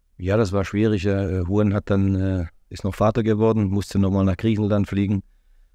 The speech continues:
ist dann am Donnerstag erst, äh, gekommen, der hat am Freitag nur ein paar Minuten trainiert. Aber ich hab gedacht, ich, äh, nehme ihn einfach mal mit. Man weiß nie, was, äh, ein Stürmer, äh, was, was passiert. Wir hatten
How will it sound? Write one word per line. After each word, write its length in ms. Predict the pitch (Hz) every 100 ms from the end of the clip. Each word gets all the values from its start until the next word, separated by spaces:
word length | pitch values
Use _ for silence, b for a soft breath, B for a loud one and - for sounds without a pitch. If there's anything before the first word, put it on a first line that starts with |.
| _
ist 160 | 92 -
dann 120 | 98
am 120 | 95
Donnerstag 440 | 104 107 - 101
erst, 320 | 98 95 - 101
äh, 240 | 95 92 85 _ -
gekommen, 340 | 98 - 104
der 80 | 104
hat 60 | 98
am 120 | 92
Freitag 380 | - 98 101 92
nur 200 | 98 101
ein 80 | 95
paar 160 | 98
Minuten 380 | 98 98 98 98
trainiert. 420 | 92 95 110 - _ _ _ _ _ - _
Aber 160 | - 90
ich 80 | 92
hab 120 | 95
gedacht, 360 | 98 98 98 -
ich, 200 | 87 -
äh, 220 | 95 87
nehme 200 | 101 101
ihn 80 | 101
einfach 200 | 92 90
mal 140 | 98
mit. 300 | 98 113 - - -
Man 180 | 95
weiß 200 | 92 98
nie, 200 | 104 104
was, 280 | 98 - -
äh, 60 | 98
ein 220 | 95 82
Stürmer, 480 | - 104 104 107 98 -
äh, 140 | 95
was, 260 | 95 - 98
was 160 | 95
passiert. 420 | - 87 95 110
Wir 120 | 95 95
hatten 280 | 98 98